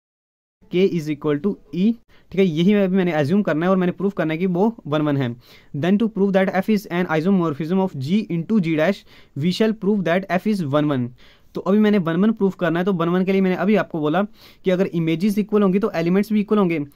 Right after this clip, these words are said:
तो अब मैं क्या कर रहा हूँ, if A B belonging to G, then F of A is equal to F of B, मतलब मैंने दो एलिमेंट्स की इमेजेस जो हैं वो मैंने इक्वल ली और अब मैं देखूंगा कि जो A है वो भी B के इक्वल आ रहा है या नहीं आ रहा है। F of A is equal to F of B, which implies F of A,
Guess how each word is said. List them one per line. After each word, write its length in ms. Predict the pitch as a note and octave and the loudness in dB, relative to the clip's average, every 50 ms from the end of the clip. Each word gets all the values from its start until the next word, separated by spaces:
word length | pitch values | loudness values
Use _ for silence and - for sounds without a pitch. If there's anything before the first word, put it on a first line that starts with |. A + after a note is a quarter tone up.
| - - | -18 -10
तो 80 | - - | -4 -2
अब 80 | F#3+ | 0
मैं 140 | G3 F#3+ F3+ | 0 2 0
क्या 100 | F3+ G#3 | 0 0
कर 140 | F#3 F3+ E3+ | -2 -2 -2
रहा 80 | E3+ F#3 | 0 0
हूँ, 180 | G#3+ A3+ A3+ - - - - _ _ - | 0 -2 -4 -8 -20 -20 -20 _ _ -2
if 100 | G#3 - - - | -2 -2 -2 -4
A 120 | D#3 D#3+ D#3 | -4 -2 0
B 140 | E3 G#3+ G3 | 2 2 2
belonging 380 | G3 G3 F#3+ F#3 F#3+ G3 G3+ F#3 | 2 2 2 2 2 2 2 0
to 60 | G3+ E3+ | 0 -2
G, 240 | C3+ D3 F3+ A3 A#3 - _ - | 0 0 0 0 -2 -4 _ -8
then 200 | C#3+ D#3 E3 F3+ - E3+ | -4 -2 -2 -2 -2 -4
F 80 | E3 G3+ | -2 -2
of 140 | G#3 - | -4 -4
A 180 | - - E3+ F#3 F#3 | -4 -2 -2 0 0
is 120 | F3 F3+ | -2 0
equal 160 | F3 F3+ E3+ E3+ | 0 -2 -2 0
to 60 | F3 D3+ D#3+ | -2 -4 -2
F 60 | - | -2
of 180 | F3+ F3 D#3+ D#3+ | -4 -4 -2 0
B, 140 | F#3+ A3+ A#3 - - - - - - - | -2 -2 -2 -6 -12 -20 -20 -16 -6 -4
मतलब 180 | D3+ F3+ G3+ | 0 2 2
मैंने 160 | G3+ G3+ G3+ F#3+ | 2 2 2 0
दो 300 | D#3+ D#3 F#3 G#3+ G3+ - | 0 2 2 2 2 2
एलिमेंट्स 280 | - D#3 D#3 E3+ F3 - | -2 -4 -2 -2 -4 -4
की 100 | - F#3+ | -2 -2
इमेजेस 360 | F3+ E3+ D#3 D3+ D3+ F3 F3 | 0 0 -2 -2 -2 -4 -6
जो 180 | E3 E3 F#3+ G3 | -2 0 0 0
हैं 60 | F#3+ | 2
वो 140 | F#3 F#3+ F#3+ | 2 0 0
मैंने 180 | F3+ E3+ E3 | 0 0 -2
इक्वल 340 | D3+ C#3+ D3 C3 - D#3 E3 | -2 -4 -6 -4 -4 -4 -2
ली 200 | D#3+ D#3+ F#3+ G#3+ | 0 0 0 0
और 320 | G3 - E3 E3 E3 - - | 0 -4 -6 -8 -8 -8 -4
अब 120 | - F3 F3 | -4 0 0
मैं 140 | G3 F#3+ D#3+ | 0 0 0
देखूंगा 280 | D#3+ D#3 F#3 F#3 F#3 | -2 -2 -2 -2 0
कि 120 | F3+ G3+ F#3+ | -2 -2 -2
जो 160 | F#3+ F#3 - D3 | -2 -4 -4 -4
A 120 | D#3 E3 | -4 -2
है 100 | D#3+ G3 | 0 -2
वो 180 | F#3+ E3+ F3+ F#3 | 0 0 0 0
भी 120 | G#3 G3+ | 0 -2
B 180 | D#3+ D3+ D#3+ D3+ | -2 -4 -4 -4
के 80 | F3 | -4
इक्वल 200 | E3 D#3 - D#3+ | -4 -4 -2 -2
आ 80 | D#3 D3 | -2 0
रहा 80 | D3 | 0
है 60 | F#3 F#3+ | 0 0
या 80 | F#3+ | 0
नहीं 200 | E3+ D3+ D#3+ D#3+ | 0 0 -2 -2
आ 80 | C#3+ C3 | -2 -2
रहा 100 | B2+ B2 | -2 -2
है। 100 | A#2+ A#2 - - - - - - - | -4 -6 -12 -20 -20 -20 -20 -8 -8
F 80 | C#3+ - | -4 -4
of 100 | F#3+ F3+ F3+ - - | -4 -6 -6 -8 -4
A 120 | D#3+ E3+ F#3+ F#3+ | -2 0 0 0
is 120 | F#3 F3+ F#3 | 0 -2 0
equal 160 | F3+ F3+ E3+ | -2 -2 -2
to 140 | F3 C3 D3 | 0 -4 -2
F 60 | - | -4
of 160 | E3+ D#3+ - | -4 -8 -4
B, 160 | D3+ F3+ G3+ A#3 A3+ - _ - - - _ - | -2 0 0 0 -2 -8 _ -20 -20 -20 _ -4
which 160 | D3 F#3 F3+ A3 | -4 -2 0 0
implies 380 | G#3 F#3+ F3 D#3 D3+ C3+ C3 - - _ _ - | 0 0 0 -2 -2 -2 -6 -12 -20 _ _ -6
F 160 | D3 D3 - G3+ | -4 0 0 -2
of 100 | G3+ - - _ D3 | -2 -2 -8 _ -2
A, 200 | D#3 F3+ A3+ | 0 0 0